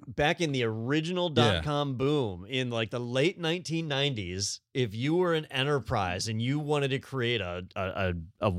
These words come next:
Speaker 1: web page
Speaker 2: A
Speaker 1: that was
Speaker 2: modern website.
Speaker 1: robust and, and, and ready for that dot-com boom in two thousand,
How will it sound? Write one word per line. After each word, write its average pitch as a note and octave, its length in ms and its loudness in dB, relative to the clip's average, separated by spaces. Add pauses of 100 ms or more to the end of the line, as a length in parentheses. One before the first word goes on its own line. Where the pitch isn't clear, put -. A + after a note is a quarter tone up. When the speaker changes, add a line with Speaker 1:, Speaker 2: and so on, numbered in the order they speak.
(180)
Speaker 1:
web B2 320 0
page C#3 320 4
Speaker 2:
A A#2+ 40 4
Speaker 1:
that C#3 60 4
was D3+ 60 6
Speaker 2:
modern D3+ 500 2
website. G#2+ 680 -2 (140)
Speaker 1:
robust C#3 760 2
and, A#2+ 160 -2
and, A2+ 300 -4
and A#2 200 -4
ready D3+ 200 2
for D#3 80 -8
that D#3+ 180 0
dot-com D#3 460 -2
boom E3+ 320 4
in B2+ 120 -2
two D#3+ 140 -8
thousand, B2 540 0